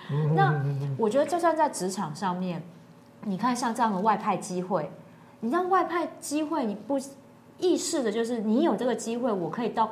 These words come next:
Speaker 2: 各国去历练，然后同时我有这样的资历之后，我的薪水、我的这些那个社经地位，我都会提高。
Speaker 1: 嗯。
Speaker 2: 我要不要？但是两个孩子，哎，哎，那女儿才四岁，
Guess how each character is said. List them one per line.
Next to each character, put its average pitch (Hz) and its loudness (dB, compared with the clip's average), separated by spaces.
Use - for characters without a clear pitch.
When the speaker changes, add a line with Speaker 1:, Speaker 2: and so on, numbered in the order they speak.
Speaker 2:
各 262 2
国 156 -4
去 202 -4
历 254 2
练， 196 -2
然 208 -2
后 320 0
同 202 -2
时 175 -4
我 180 -2
有 220 0
这 156 -6
样 226 0
的 185 -4
资 208 -6
历 208 -2
之 190 -6
后， 196 -4
我 156 -4
的 151 -6
薪 208 -4
水、 170 -4
我 147 -8
的 160 -8
这 208 -2
些 208 -2
那 214 -2
个 175 -2
社 233 -2
经 220 -4
地 226 -4
位， 233 -2
我 156 -2
都 190 -4
会 202 -2
提 - -10
高。 147 -6
Speaker 1:
嗯。 170 6
Speaker 2:
我 165 4
要 240 4
不 147 0
要？ 165 -2
但 370 0
是 381 2
两 262 4
个 175 -4
孩 170 -4
子， 185 -4
哎， 156 -6
哎， 254 -4
那 294 -4
女 220 0
儿 170 0
才 170 -4
四 226 -6
岁， 160 -8